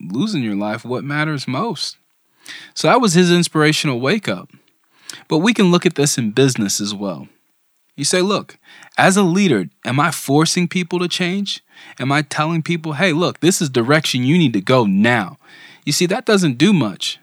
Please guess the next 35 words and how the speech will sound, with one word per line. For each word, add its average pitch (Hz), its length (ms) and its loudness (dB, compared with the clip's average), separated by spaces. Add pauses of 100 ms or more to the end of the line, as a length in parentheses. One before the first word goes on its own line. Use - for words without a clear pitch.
(120)
Well, 147 260 2
that 156 180 2
does. 143 300 2
That, 123 220 -4 (180)
that 139 140 2
gets 151 280 0
things 131 240 2
done 127 240 2
for 127 160 -6
the 104 100 0
moment 151 440 2 (760)
'cause 117 220 0
I 117 180 4
ought 151 320 0
to, 127 300 -4 (800)
not 135 260 2
because 123 460 -4 (380)
I, 113 80 -2
it's, 113 360 -2
it's 120 200 -4
more 135 180 2
of 113 100 -2
a 98 60 0
duty 123 440 2
or 104 80 2
obligation. 113 640 0
It's - 140 -8
not 139 160 -4
because 117 320 -6
of 87 140 -8
love. 135 580 0 (600)
And 131 80 0
I'm 147 100 2
not 139 160 2
saying 123 440 0